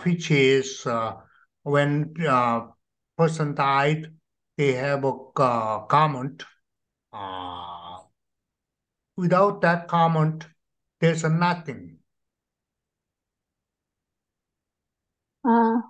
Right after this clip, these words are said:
Speaker 2: 就是，I don't understand what is, um, so, garment,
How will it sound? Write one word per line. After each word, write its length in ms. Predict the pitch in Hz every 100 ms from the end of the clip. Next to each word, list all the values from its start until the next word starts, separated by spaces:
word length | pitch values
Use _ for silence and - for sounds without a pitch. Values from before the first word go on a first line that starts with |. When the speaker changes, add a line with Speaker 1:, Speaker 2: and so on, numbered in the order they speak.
| _ _ _ _ _ _ _ _ _ _ _ _ _ _ _ _
Speaker 2:
就 140 | 254
是， 80 | 247 220 - _ _ _ _ _ _ _ _ _ _ _ _ _ _
I 60 | 240
don't 220 | 220 214 -
understand 600 | 220 202 202 - 208 277
what 120 | 202
is, 120 | 196 196 _ -
um, 400 | - 233 240 220 _ _ _ _ _ _
so, 360 | 226 190 190 - 202 - 277 - -
garment, 480 | - 247 269 226 165